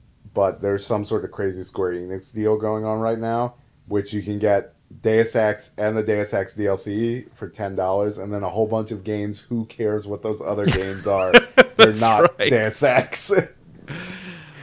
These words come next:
Speaker 2: Uh,
Speaker 1: Though one of
Speaker 2: I
Speaker 1: them is
Speaker 2: don't,
Speaker 1: Just
Speaker 2: I don't
Speaker 1: Cause two, which
Speaker 2: regret
Speaker 1: is pretty fun.
Speaker 2: paying full price for Deus Ex 'cause that's such an awesome game.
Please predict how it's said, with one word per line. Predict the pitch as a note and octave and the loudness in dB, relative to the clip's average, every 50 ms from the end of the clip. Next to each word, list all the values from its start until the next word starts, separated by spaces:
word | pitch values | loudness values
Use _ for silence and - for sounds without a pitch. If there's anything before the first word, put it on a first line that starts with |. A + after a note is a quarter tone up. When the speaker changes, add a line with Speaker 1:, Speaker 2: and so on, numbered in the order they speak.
| - - | -14 -8
Speaker 2:
Uh, | - - - | 4 8 10
Speaker 1:
Though | E3+ E3 D#3+ | 12 12 12
one | E3+ E3+ E3+ | 10 10 10
of | D3+ | 10
Speaker 2:
I | C3+ D3 | 8 8
Speaker 1:
them | C#3+ C#3 | 8 6
is | F3+ E3 | 2 4
Speaker 2:
don't, | - | 4
Speaker 1:
Just | C#3 B2+ A#2+ A#2+ | 4 4 6 6
Speaker 2:
I | C#3 | 6
don't | C3+ A#2 A2 | 6 6 4
Speaker 1:
Cause | A2 | 4
two, | A#2+ | 2
which | A2+ A#2 | 2 2
Speaker 2:
regret | A#2 G#2+ G2+ F#2+ F#2+ G#2+ | 2 2 2 2 2 2
Speaker 1:
is | A2+ - - | 0 -2 -6
pretty | - G2 F2+ E2+ | -6 -6 -6 -4
fun. | - | 0
Speaker 2:
paying | B2 A#2 A2 G#2+ A2 | 0 0 0 0 -2
full | - A2+ G#2+ | -2 -2 -4
price | - - G#2+ G2+ G#2 A2 - | -2 0 0 2 2 0 -2
for | - G2+ | -6 -4
Deus | F#2 G2+ G2+ G2+ F#2+ - G#2 | 0 0 2 2 0 2 0
Ex | G2+ G#2 G#2 - - | 0 0 0 -4 -10
'cause | G#2+ F#2+ | -8 -4
that's | G#2 G2 - - | -4 -4 -6 -4
such | - G#2 G2+ - | -4 -4 -4 -4
an | G#2 G2 - | -6 -8 -6
awesome | F#2+ F#2+ G2 - - G#2 G2 F#2 | -4 -4 -4 -6 -8 -10 -10 -8
game. | F#2 F#2 F#2 F#2 F#2+ G2+ A2 | -10 -8 -6 -6 -6 -6 -8